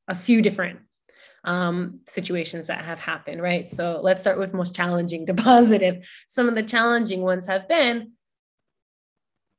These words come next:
I accept all people.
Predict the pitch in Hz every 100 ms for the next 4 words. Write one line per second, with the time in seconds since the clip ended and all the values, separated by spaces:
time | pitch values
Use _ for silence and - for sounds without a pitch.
0 | _ _ _ _ - 233 240 240 220 202
1 | - 190 185 190 190 190 370 - 196 185
2 | 180 180 -